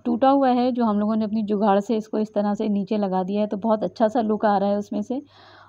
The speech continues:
और ये अलमारी यहाँ पर थी तो मैंने दूसरे साइड उसको कर दिया और यहाँ पर अपना ड्रेसिंग टेबल कर लिया है।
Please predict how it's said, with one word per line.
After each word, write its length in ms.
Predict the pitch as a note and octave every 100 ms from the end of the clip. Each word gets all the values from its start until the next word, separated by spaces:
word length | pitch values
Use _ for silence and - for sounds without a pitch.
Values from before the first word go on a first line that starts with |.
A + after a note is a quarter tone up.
| -
और 200 | G#3 G3+
ये 200 | G3+ A3+
अलमारी 360 | A3+ G#3+ G3+ G3+
यहाँ 300 | G#3 G#3+ B3+
पर 160 | B3+ C#4
थी 220 | C4+ C#4
तो 100 | C4+
मैंने 220 | A#3 A3+
दूसरे 280 | G#3 G3 A#3+
साइड 220 | A#3 A3
उसको 180 | A3+ B3+
कर 180 | A#3+ G#3+
दिया 200 | G3+ A#3
और 100 | A#3
यहाँ 160 | G#3 G3
पर 120 | G3+
अपना 220 | G3 G#3+
ड्रेसिंग 360 | G#3 G3 G#3+ A#3
टेबल 280 | B3+ B3+ C4
कर 140 | B3+
लिया 220 | A#3 B3+
है। 140 | B3+